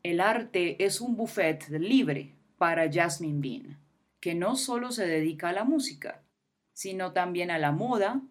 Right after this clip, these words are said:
el maquillaje y la fotografía. Sea lo que sea, lo hace en exceso. En sus palabras afirma lo siguiente:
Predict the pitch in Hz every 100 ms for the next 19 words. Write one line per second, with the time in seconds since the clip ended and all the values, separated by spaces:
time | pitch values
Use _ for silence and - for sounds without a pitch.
0 | - 156 147 143 165 147 208 262 240 214
1 | 262 - _ _ _ - 185 156 156 151
2 | 143 143 147 294 - - _ _ _ _
3 | _ _ _ _ _ - 185 180 240 262
4 | 269 262 202 190 226 _ - 160 160 156
5 | 151 233 - 160 165 143 - 214 214 -
6 | - _ _ _ _ 175 185 165 160 165
7 | 165 180 214 226 180 147 170 160 151 156
8 | 151 151 175 165 139 139